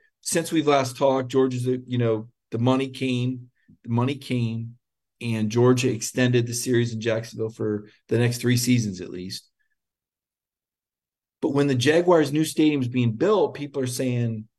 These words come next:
"Well, maybe they'll play Georgia, Florida, and Orlando, or Daytona International Speedway."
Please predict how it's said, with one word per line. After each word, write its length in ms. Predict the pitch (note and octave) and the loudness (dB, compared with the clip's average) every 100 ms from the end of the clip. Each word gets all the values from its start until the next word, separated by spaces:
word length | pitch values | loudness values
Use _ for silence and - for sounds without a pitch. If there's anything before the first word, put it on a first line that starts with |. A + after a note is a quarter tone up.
| _ - | _ -4
"Well, 120 | A#2 | 2
maybe 280 | B2 C#3+ D#3+ | 4 4 2
they'll 140 | C#3+ | 0
play 460 | C3 C#3 C#3 C3+ - _ _ _ | 2 2 2 0 -4 _ _ _
Georgia, 340 | B2+ C3 C3 | 0 2 0
Florida, 320 | B2 C3 C3 B2+ | -2 0 2 4
and 100 | B2 | 2
Orlando, 600 | A#2+ C3 F#3+ B3+ - - _ _ _ _ _ _ - | 2 0 0 -2 -4 -10 _ _ _ _ _ _ -6
or 120 | A2+ | -2
Daytona 520 | A2 C#3 B2+ D#3 E3+ | 0 0 -2 0 0
International 540 | D#3 C#3+ D3 D#3 D#3 A#2 | 0 0 0 0 -4 -8
Speedway." 580 | - F3 B3+ C4+ - | -4 -2 0 -2 -4